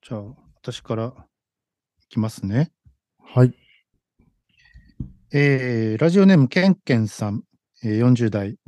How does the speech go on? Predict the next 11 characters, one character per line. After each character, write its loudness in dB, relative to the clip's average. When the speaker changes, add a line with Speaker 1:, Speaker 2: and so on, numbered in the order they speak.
Speaker 1:
お -12
住 -4
ま 4
い、 -4
東 -6
京 -8
で -16
す -12
ね。 2
は -20
い。 -12